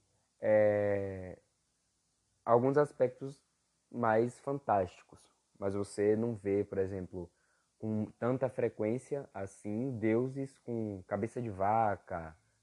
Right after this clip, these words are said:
cabeça de sapo, entre outros animais, como se tem na mitologia egípcia.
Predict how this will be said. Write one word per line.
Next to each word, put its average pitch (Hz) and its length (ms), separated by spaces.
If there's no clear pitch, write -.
cabeça 101 360
de 104 100
sapo, 95 1080
entre 98 240
outros 107 260
animais, 113 380
como 110 180
se 117 160
tem 113 360
na 104 80
mitologia 117 480
egípcia. 107 540